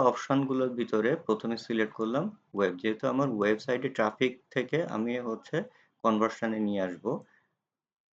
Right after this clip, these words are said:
বা তাদের ইনফরমেশনগুলো আমি কালেক্ট করব, লিড জেনারেট করব, তো সেক্ষেত্রে আমার এই অপশনটাকে চুজ করতে হবে। Then আমি কানেক্ট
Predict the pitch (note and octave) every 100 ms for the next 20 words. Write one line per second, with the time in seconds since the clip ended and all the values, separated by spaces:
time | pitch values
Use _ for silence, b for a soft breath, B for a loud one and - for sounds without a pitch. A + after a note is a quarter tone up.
0 | _ _ _ _ G2+ G2 G2 G#2 G#2+ G#2
1 | A2 G#2 G#2 - G#2+ G#2 G2+ G2+ F#2+ F#2+
2 | G#2 - F#2+ F2 G2 C3+ B2 G#2+ F#2+ F#2+
3 | F#2+ F#2+ F#2+ F#2+ F#2 A#2 - B B B
4 | _ G#2+ - B2+ B2+ A#2+ - B2+ G#3 -
5 | _ - G2+ A#2 C#3 - _ G#2+ A2+ F#3
6 | - _ _ G2+ - G#2+ A#2 - - A#2+
7 | G#2 - F#2+ - F2 E2+ D#2+ - _ _
8 | _ _ G#2 B2+ C#3 A#2+ F3 - _ _
9 | _ _ _ _ _ A2 A2 C3 D3+